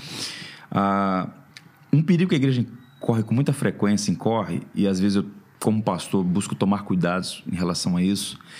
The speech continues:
é não fazer da igreja um ponto de pregação dominical. Então você vem, participa do culto,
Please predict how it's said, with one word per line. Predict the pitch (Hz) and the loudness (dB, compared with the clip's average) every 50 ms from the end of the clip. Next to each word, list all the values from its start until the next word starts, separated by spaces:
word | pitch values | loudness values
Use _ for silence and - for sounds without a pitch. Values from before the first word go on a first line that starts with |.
| - - - - | -18 -10 -4 -2
é | - 113 | 0 2
não | 113 113 135 165 208 | 2 4 4 2 2
fazer | 208 - 190 147 123 113 135 131 | 2 0 0 0 2 2 2 2
da | 120 110 | 2 2
igreja | 101 90 95 92 98 107 107 120 | 2 2 2 2 2 2 2 0
um | |
ponto | 104 - 113 120 120 | 0 0 0 0 0
de | 117 | 0
pregação | 113 117 113 101 101 95 - 107 | 0 0 0 0 0 0 0 0
dominical. | 104 110 113 110 107 - - - - - - - - - _ _ _ _ _ - - - - - - - - - - - - - - - - - | 2 2 2 2 0 -2 -2 -2 -4 -4 -6 -8 -16 -20 _ _ _ _ _ -20 -20 -20 -20 -20 -20 -20 -20 -20 -20 -20 -20 -20 -20 -20 -14 -6
Então | - 120 113 104 | -2 0 0 2
você | - 107 90 | 2 0 0
vem, | 78 90 90 98 117 156 190 - - - - - - - - - - - - - - - - | 2 2 2 2 2 2 0 -2 -6 -16 -20 -20 -20 -20 -20 -20 -20 -20 -18 -14 -14 -8 -2
participa | - 110 107 - - - - 131 - 107 | -2 -2 -2 -2 -2 -2 0 0 0 0
do | 92 92 | 0 -2
culto, | - - 95 107 123 131 - - | 0 0 0 0 0 -2 -6 -12